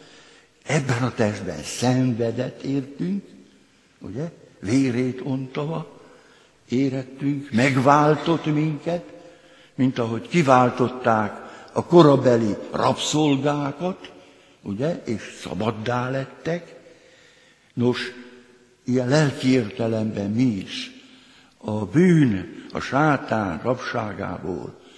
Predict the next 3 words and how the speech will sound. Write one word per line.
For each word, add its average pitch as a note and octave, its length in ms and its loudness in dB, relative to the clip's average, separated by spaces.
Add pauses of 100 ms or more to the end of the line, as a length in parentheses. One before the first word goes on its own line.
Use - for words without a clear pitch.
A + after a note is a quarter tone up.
(280)
az A2 100 -6 (120)
Isten D3 380 -2
szabadságának, G#2+ 1300 -8